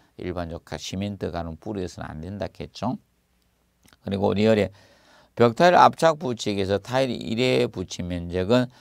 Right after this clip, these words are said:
모르타일 경화 속도 및 작업성 일 점 이 제곱미터 이하로 해주라 했습니다. 옳은 지문이고 붙임 시간은 십오 분이다. 근데 밀착 공포,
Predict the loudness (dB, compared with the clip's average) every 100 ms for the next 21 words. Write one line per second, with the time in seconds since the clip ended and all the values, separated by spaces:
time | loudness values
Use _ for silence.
0 | _ _ 2 4 4 2 2 2 2 2
1 | -2 -6 -6 -4 -6 -4 -4 -4 -6 -6
2 | -6 -6 -2 -2 -2 -6 -8 -6 -4 -4
3 | -6 -8 -10 -8 -10 -8 -8 -6 -6 -8
4 | -10 -12 -10 -12 -12 -16 -14 -12 -12 -10
5 | -8 -6 -8 -12 -14 -14 -12 -12 -12 -14
6 | -12 -12 -12 -12 -8 -6 -6 -10 _ -18
7 | -14 -8 -8 -6 -8 -8 -12 -10 -8 -6
8 | -8 _ _ _ -6 -2 0 0 0 -6
9 | -8 -14